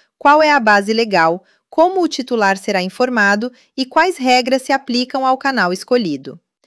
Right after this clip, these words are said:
Nem todo filtro disponível deve ser usado. O princípio da necessidade da L G P D pede limitação ao mínimo pertinente para a finalidade.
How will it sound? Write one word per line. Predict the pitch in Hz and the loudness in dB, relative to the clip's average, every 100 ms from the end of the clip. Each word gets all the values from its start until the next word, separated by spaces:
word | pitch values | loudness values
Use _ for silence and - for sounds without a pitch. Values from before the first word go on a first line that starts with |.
| _ _ _ | _ _ _
Nem | 254 311 403 | -2 -2 -2
todo | 349 320 320 | 0 0 -2
filtro | - 269 269 262 | -2 -6 -4 -6
disponível | 226 226 233 220 233 254 247 | -6 -8 -6 -2 -2 0 0
deve | 240 226 | 0 0
ser | - 247 | -2 -2
usado. | 262 202 143 139 139 _ _ _ _ | -2 -2 -2 -6 -16 _ _ _ _
O | 202 | -6
princípio | 190 214 208 285 285 269 | -4 -4 -2 -4 -2 -2
da | 226 | -2
necessidade | 220 220 226 220 196 185 185 185 | -2 -4 -6 -6 0 2 2 0
da | 180 175 | 0 0
L | 185 202 | 0 0
G | 185 202 269 | 0 0 0
P | 269 262 | 0 -2
D | 196 180 190 220 _ _ | 0 2 0 -2 _ _
pede | - 262 254 | 0 2 2
limitação | 269 277 285 285 277 - 277 | -2 -4 -4 -4 -4 -4 -2
ao | 294 | 0
mínimo | 285 277 311 320 311 | -2 -4 -4 -4 -4
pertinente | 320 330 330 349 254 233 254 | -2 -4 -4 -4 -4 -4 -6
para | - 254 254 | -2 0 0
a | |
finalidade. | 247 262 247 269 196 147 143 143 | -4 -4 -4 -2 -4 -4 -8 -16